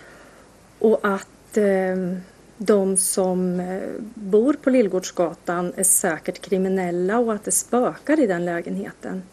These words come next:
Och jag berättar också för Elias att Koffe har ringt till Marcus och hotat Marcus att <clears throat> om han inte avbryter det här köpet på Lillgårdsgatan sexton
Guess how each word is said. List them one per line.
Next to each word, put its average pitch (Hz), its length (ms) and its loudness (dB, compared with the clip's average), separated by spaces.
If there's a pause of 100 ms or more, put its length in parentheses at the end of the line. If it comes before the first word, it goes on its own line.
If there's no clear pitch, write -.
(680)
Och 220 100 2
jag 262 180 6
berättar 285 580 2
också 202 260 -2
för 190 120 -4
Elias 185 520 2
att - 160 -10
Koffe - 380 -2
har 185 180 0
ringt 240 340 6
till 220 100 0
Marcus 190 680 -2 (500)
och 214 180 -2
hotat 196 500 2
Marcus 185 520 -2
att - 300 -4 (360)
<clears throat> 254 360 2
om 190 160 -2
han 254 360 4 (840)
inte 226 300 2
avbryter 185 600 0
det 247 60 2
här 214 140 -2
köpet 180 640 -4
på 233 100 0
Lillgårdsgatan 185 760 -2
sexton 302 640 -2